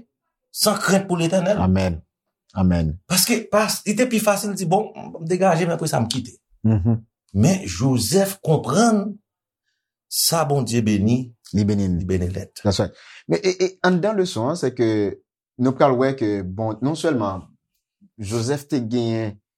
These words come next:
Speaker 2: gon, gon vèsè ki vreman atire atansyon, ki di konsa ke, Letènèl fut
Speaker 1: Mhm.
Speaker 2: avèk Joseph.
Speaker 1: Amen.
Speaker 2: Sa vle di ke J-, Letènèl te akonpaye Joseph. E, yo di, kèlkenswa sa ki rive a, gon,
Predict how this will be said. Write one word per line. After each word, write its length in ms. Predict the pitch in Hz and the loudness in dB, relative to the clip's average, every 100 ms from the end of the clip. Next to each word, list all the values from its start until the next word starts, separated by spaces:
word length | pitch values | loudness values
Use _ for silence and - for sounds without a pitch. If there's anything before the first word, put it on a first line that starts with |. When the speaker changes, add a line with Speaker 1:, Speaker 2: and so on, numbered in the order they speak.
| _ _ _ | _ _ _
Speaker 2:
gon, 260 | - 110 127 | -10 -6 -2
gon 220 | 135 175 | 2 2
vèsè 380 | 190 143 - 110 | 0 -2 -2 -2
ki 220 | 117 110 | -2 -4
vreman 320 | 104 113 113 98 | -2 -2 -2 -2
atire 260 | 117 104 | -2 -2
atansyon, 400 | 98 95 90 120 | -2 -4 -4 -2
ki 80 | 113 | 0
di 80 | 104 | -2
konsa 260 | 101 98 101 | -2 -4 -2
ke, 260 | 135 143 - _ _ _ 107 | -2 -2 -8 _ _ _ -2
Letènèl 880 | 117 135 139 127 117 120 135 147 151 _ _ _ | 2 2 2 0 0 -2 -2 -4 -8 _ _ _
fut 600 | - - - 208 180 113 _ _ | -16 -12 -4 0 0 -2 _ _
Speaker 1:
Mhm. 480 | 92 127 175 156 - | -6 -6 -6 -8 -4
Speaker 2:
avèk 320 | 117 107 101 | -2 -2 -4
Joseph. 460 | 95 80 80 - _ _ | -6 -8 -10 -14 _ _
Speaker 1:
Amen. 320 | 80 95 160 110 | -4 -2 -4 0
Speaker 2:
Sa 120 | 139 | 2
vle 80 | 147 | 2
di 100 | 139 | 4
ke 120 | 156 135 | 4 4
J-, 360 | - 117 107 117 | 0 -6 -8 -2
Letènèl 720 | 139 147 180 180 160 156 170 165 | 4 8 8 8 2 2 0 -2
te 100 | 147 | -6
akonpaye 600 | 139 - 151 139 123 123 | -6 -6 -4 0 2 0
Joseph. 320 | 107 92 82 - _ _ _ _ _ _ _ _ | -2 -6 -10 -14 _ _ _ _ _ _ _ _
E, 280 | 170 165 160 | 4 4 2
yo 160 | 175 226 | -4 -4
di, 160 | 269 | -2
kèlkenswa 440 | 233 233 226 214 156 | -2 -2 -2 -4 -6
sa 300 | - 185 180 | -2 0 0
ki 180 | 180 | -2
rive 300 | 160 135 117 117 | -4 -2 0 0
a, 120 | 135 | 0
gon, 380 | - 110 131 160 | -6 -4 0 0